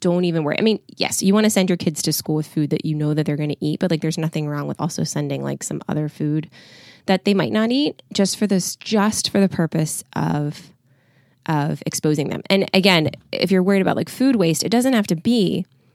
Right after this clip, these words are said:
a huge portion. Like, that's what I would do. I would be like, "Oh, well, let's see if they'll do this, and I'll put this, and this will be, like, a quarter of their lunch." And then you come back and they don't eat it, and you're like, "Oh my God, they starved. Oh, this is terrible." And it's like,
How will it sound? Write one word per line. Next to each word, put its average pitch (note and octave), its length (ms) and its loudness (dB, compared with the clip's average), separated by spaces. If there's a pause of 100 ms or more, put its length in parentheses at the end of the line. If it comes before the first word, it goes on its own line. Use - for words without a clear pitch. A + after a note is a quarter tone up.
(240)
a E3+ 140 0
huge G#3+ 540 2
portion. - 680 0
Like, F#3 160 4
that's C4+ 240 0
what A3 100 4
I B3 140 6
would G3 140 2
do. - 120 -4
I A3 140 2
would A#3 80 0
be A3 100 -2
like, G3 220 2
"Oh, A#4+ 100 0
well, D#3+ 100 0
let's - 200 -4
see D#3 160 0
if E3 100 -2
they'll G#3+ 140 0
do C4+ 100 0
this, D4 220 0
and F#3 80 0
I'll C#4 80 0
put - 240 -2
this, F#3+ 160 2
and F3 80 4
this B3 120 2
will A#3+ 60 2
be, F3 140 2
like, E3 140 2
a F3 40 2
quarter E3 340 0
of G3 100 2
their A#3+ 180 2
lunch." C#4 280 0
And F3+ 80 2
then F3 120 2
you E3 100 2
come F3 160 2
back E3+ 220 0
and E3+ 60 0
they D#3+ 60 2
don't D#3 160 0
eat E3+ 120 2
it, E3+ 60 4
and C#3+ 100 0
you're D#3+ 80 0
like, G#3+ 120 2
"Oh G#4+ 160 2
my A4+ 160 2
God, G4+ 300 2
they G4+ 60 4
starved. F4+ 560 2
Oh, F4+ 80 4
this F#4 160 2
is F#4 160 4
terrible." D4 360 4
And A3 120 4
it's G#3+ 80 0
like, G#3 160 2